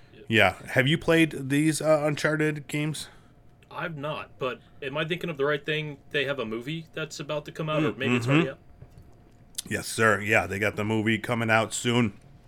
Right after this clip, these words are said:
Speaker 2: So, yeah, it's a great story. Have you played any of the Uncharted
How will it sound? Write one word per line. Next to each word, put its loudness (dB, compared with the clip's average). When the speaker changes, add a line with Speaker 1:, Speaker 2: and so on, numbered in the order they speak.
Speaker 2:
So, 0
yeah, 0
it's -6
a 0
great 4
story. -2
Have -2
you 2
played 6
any 6
of -2
the 0
Uncharted 0